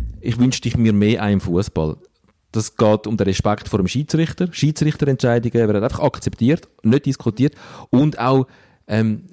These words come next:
Schwalben und das Simulieren und das sich am Boden wälzen und das Theatralische und immer die sterbenden Schwäne im Fußball,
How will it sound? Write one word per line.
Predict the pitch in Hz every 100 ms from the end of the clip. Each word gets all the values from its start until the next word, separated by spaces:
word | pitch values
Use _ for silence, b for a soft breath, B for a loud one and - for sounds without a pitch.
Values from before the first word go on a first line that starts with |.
| -
Schwalben | - 92 95 107 98 90
und | 90 98
das | 98
Simulieren | - 123 117 107 104 107 101
und | 95 104
das | -
sich | 127
am | 113
Boden | 104 104 113
wälzen | 101 98 95 - 107
und | 101 101
das | -
Theatralische | 123 113 120 104 107 110 107 - - 98
und | 101
immer | 120
die | 127 110
sterbenden | 120 113 117 117 110
Schwäne | 104 101 104
im | 95
Fußball, | 110 123 - 107